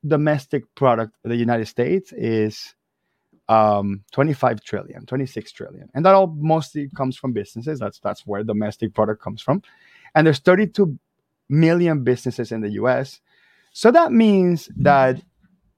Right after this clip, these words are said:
there's nineteen, and I'm, I'm remembering the numbers. I'm not doing math in my head, by the way. There's nineteen million dollars in revenue per, per business,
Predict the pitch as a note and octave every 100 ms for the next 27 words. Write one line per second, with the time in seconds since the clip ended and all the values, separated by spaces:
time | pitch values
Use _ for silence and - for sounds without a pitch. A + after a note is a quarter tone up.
0 | _ _ - D#3 D3+ C#3+ D3 E3 F#3+ -
1 | F#3 E3 C#3+ C3+ C3 C3 C3+ B2+ C3+ C3+
2 | C#3+ D3+ C#3 B2+ B2+ A#2 G2 G#2 B2+ C3+
3 | B2 B2 A#2+ A#2 A2 G#2+ G#2 G#2 G2+ A2+
4 | B2 C#3 D#3 G#3+ G3 F#3+ F3+ F3+ F3+ F3
5 | D#3+ D3+ D#3 _ _ _ - C3 D3 C#3
6 | C3 B2 A#2+ B2 A#2+ A#2 A#2+ A2+ _ -
7 | B2+ A#2 A2 A2+ _ _ _ _ _ _
8 | _ _ _ _ _ _ _ _ B2+ A2+
9 | A#2 - - _ -